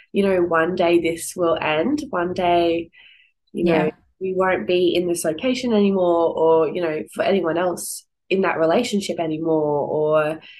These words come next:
Speaker 1: in that friendship
Speaker 2: Mm.
Speaker 1: anymore, in that home anymore. Um, that hope is so important. I feel like if we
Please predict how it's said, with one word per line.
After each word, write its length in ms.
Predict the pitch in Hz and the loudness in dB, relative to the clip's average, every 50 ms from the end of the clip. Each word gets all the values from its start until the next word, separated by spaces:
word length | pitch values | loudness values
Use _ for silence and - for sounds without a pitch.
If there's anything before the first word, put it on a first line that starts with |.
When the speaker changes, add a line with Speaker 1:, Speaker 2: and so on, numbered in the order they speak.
| - - - | -20 -12 -6
Speaker 1:
in 80 | - 196 | -2 0
that 200 | 190 180 - - | 0 0 -2 -4
friendship 480 | - 202 196 208 208 202 - - 185 | -2 0 2 2 2 0 -2 -4 -4
Speaker 2:
Mm. 80 | 185 185 | 0 2
Speaker 1:
anymore, 360 | 175 180 180 175 180 190 185 - - - - | 4 4 4 2 0 -2 -6 -10 -14 -14 -10
in 80 | 165 170 | -6 -6
that 160 | 160 - - | -6 -6 -6
home 320 | - - 165 160 165 165 | -8 -6 -4 -4 -2 -2
anymore. 680 | 160 156 156 151 147 147 139 135 139 135 135 135 139 139 - _ _ _ _ _ _ _ - | -2 -2 -4 -4 -4 -4 -4 -4 -2 -4 -4 -6 -8 -12 -16 _ _ _ _ _ _ _ -2
Um, 540 | 175 175 170 160 160 156 147 147 - - - - | 0 2 2 4 2 2 0 -2 -6 -8 -6 -2
that 180 | - 185 - - | 0 0 0 0
hope 300 | - 175 165 170 175 220 | 2 2 4 4 4 4
is 180 | 208 208 - - | 2 2 2 2
so 140 | 175 165 | 2 4
important. 760 | 160 160 160 160 156 - - 143 147 147 139 139 135 127 - - | 4 2 2 -2 -6 -8 -6 -4 -2 -2 -2 -2 -4 -6 -6 -8
I 80 | - 151 | -10 -4
feel 140 | - 202 190 | 0 2 2
like 100 | 185 - - | 2 2 0
if 220 | 175 170 170 - - | -4 -6 -4 -2 0
we 320 | 170 170 165 160 156 - | 2 2 2 0 -2 -6